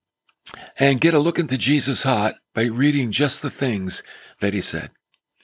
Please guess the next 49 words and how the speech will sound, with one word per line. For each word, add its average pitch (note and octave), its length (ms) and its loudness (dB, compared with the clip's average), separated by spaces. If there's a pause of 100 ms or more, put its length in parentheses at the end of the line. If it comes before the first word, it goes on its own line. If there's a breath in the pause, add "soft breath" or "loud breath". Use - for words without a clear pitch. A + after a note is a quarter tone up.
(140)
"Truly A3+ 340 4
I G#3 80 2
say G#3+ 260 0
to G3+ 60 -2
you, G#2+ 280 -2 (840 loud breath)
there D#3 120 6
are B2+ 60 4
some G3+ 220 2
of F3+ 100 0
those F#3 320 4
who C3 100 -2
are A#2+ 100 0
standing E3+ 460 0
here B2+ 400 0 (540 loud breath)
who B2 100 -2
will A#2 180 2
not C3+ 380 0
taste C3+ 580 0
death F2 440 0 (600 loud breath)
until A2 260 2
they G#2 140 2
see - 180 4
the F2+ 140 0
kingdom D3 360 2
of A2+ 120 0
God G2+ 380 0
after G2+ 300 -4
it F2+ 60 -4
has E2 160 -2
come A2 220 -4
with G#2 140 -8
power." D2 380 -10 (580 soft breath)
Get G3+ 260 2
up! A#3+ 340 2 (960 soft breath)
Do A2+ 100 -4
not A2+ 220 0
be A2 100 0
afraid. E2+ 420 -4 (1000 loud breath)
Tell G3+ 220 2
the F#3+ 80 4
vision E3+ 320 2
to A#2+ 120 0
no C#3+ 180 0
one G#2+ 180 -4
until G2 220 -6
the F#2+ 100 -6
Son C3+ 260 -2
of F2+ 80 -6
Man G#2 340 -2